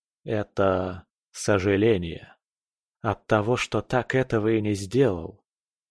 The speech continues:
Где-то глубоко внутри меня сидел совсем другой человек,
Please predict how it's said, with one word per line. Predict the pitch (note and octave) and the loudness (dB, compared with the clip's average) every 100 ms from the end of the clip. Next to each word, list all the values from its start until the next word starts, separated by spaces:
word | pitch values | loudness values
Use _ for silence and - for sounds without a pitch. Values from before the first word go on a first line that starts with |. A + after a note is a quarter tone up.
| _ _ | _ _
Где-то | A#2 A#2 B2+ E3+ - C#3+ | -6 -4 0 -2 0 -2
глубоко | C3 C3+ B2 A#2 A#2 C#3 D3 | 2 2 4 2 0 2 4
внутри | A#2 G#2+ - A#2+ B2 | 2 -2 -2 0 0
меня | G#2+ G2+ A2+ B2 | 0 0 0 0
сидел | - A2 F#2+ A2 B2 | 0 0 0 2 0
совсем | - G#2 - - C3+ A#2 | 0 -2 -2 -4 -4 -2
другой | B2 A#2+ C3+ C3 | -2 2 4 2
человек, | - B2 B2 B2 B2 - _ | 2 0 2 2 0 -2 _